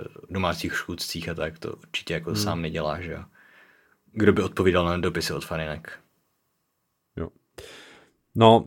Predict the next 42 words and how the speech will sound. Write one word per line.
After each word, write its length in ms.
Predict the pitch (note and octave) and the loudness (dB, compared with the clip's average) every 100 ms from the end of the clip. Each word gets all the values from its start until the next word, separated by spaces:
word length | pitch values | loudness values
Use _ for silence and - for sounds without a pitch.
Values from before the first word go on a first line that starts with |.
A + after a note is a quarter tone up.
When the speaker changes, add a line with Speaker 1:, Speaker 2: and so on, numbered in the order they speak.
| - | 4
Speaker 2:
takže, 560 | A2+ G#2+ B2+ A#2+ A#2 - - | 4 6 8 10 8 4 4
eh, 40 | A2+ G#2+ G#2 G#2 G2+ F#2+ A#2+ | 6 6 6 6 6 4 2
dostane 480 | A2+ - A#2+ A#2+ | 2 2 4 4
sebrané 440 | A#2 A#2 B2 A#2+ G2+ | 4 4 4 4 4
spisy, 560 | - G#2 - B2 B2+ | 2 0 4 6 6
předpokládám 680 | B2 A#2+ - G#2 G#2+ G#2+ G#2+ | 4 -2 -4 -2 2 2 2
teda 200 | G#2 A2 | 2 2
ty, 120 | G#2+ - | 0 -4
co 120 | A2+ | -4
potřebuje 380 | A2 - - F#2+ | -4 0 2 2
do 60 | |
školy. 460 | - - F#2 F#2 C#3+ - - G2 | 0 0 4 4 4 -2 -14 -12
Speaker 1:
Mhm. 220 | F2 E2+ | -10 -4
Speaker 2:
A 60 | F#2 | 2
Harry 240 | A2 C#3 | 6 6
se 140 | - B2 | 6 4
rozhodne, 400 | A#2 B2+ B2 A#2 | 4 2 2 4
že 120 | B2 | 6
je 60 | A#2 | 8
dá 200 | B2 A#2 | 8 6
Ginny 520 | G2+ G#2 D#2+ F#2 C#3+ _ _ _ _ - | 4 2 2 -2 -6 _ _ _ _ -6
Speaker 1:
Mhm. 360 | F#2+ F2 E2 A#2 | -4 0 2 2
Speaker 2:
a 60 | |
píše, 460 | - A2+ - F#2 E2+ _ G2 | 2 0 0 0 -2 _ -8
ve-, 260 | G2+ G#2+ A2 - | 2 2 2 0
eh, 240 | A2 F#2+ F2+ | 2 2 0
t-, 200 | - F#2+ | -6 -2
tady 180 | A2 G#2+ | 0 2
je 60 | |
napsaný, 280 | G2+ - F2 - _ _ _ | 0 -6 -10 -12 _ _ _
"Vezmi 360 | A2 B2 A2 A2+ | 4 6 6 2
si 180 | - G2 | 4 4
je", 300 | F2+ G2 D3 | 6 4 0
zamumlal 520 | - A2 G#2 F#2+ F2+ F2+ | 0 0 0 0 0 0
Harry 300 | F#2+ F2+ - | 0 0 0
a 120 | - | -2
vložil 460 | F2 G#2 A2 C3 D3 | 0 4 6 6 6
jí 100 | C#3 | 4
knihy 320 | - A#2 B2 | 0 2 6
do 100 | A2 | 4
kotlíku. 600 | - A#2+ G#2 F2 - E2+ | 4 0 -2 -6 -8 -4
Speaker 1:
Mhm. 440 | G2+ G2+ A#2+ E3 | 0 2 2 2